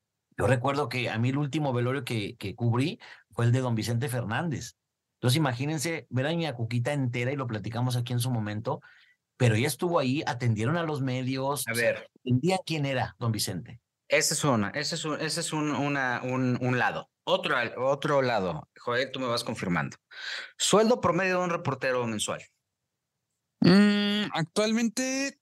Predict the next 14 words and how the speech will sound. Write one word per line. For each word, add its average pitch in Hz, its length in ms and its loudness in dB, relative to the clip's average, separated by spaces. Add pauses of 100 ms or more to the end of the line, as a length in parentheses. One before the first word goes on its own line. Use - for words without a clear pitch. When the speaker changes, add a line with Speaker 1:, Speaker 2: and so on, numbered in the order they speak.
(920)
Speaker 3:
diez 196 220 4
mil 208 240 4
pesos. - 600 -6
De 147 160 2
Speaker 2:
Diez 170 120 2
mil. 170 60 4
Speaker 3:
televisión, 180 340 2
obviamente, 190 380 0
más 160 240 2
alto, 104 300 -4
¿no? 175 160 -2
Pero 170 220 0
ponle 202 240 2
tú 208 240 -2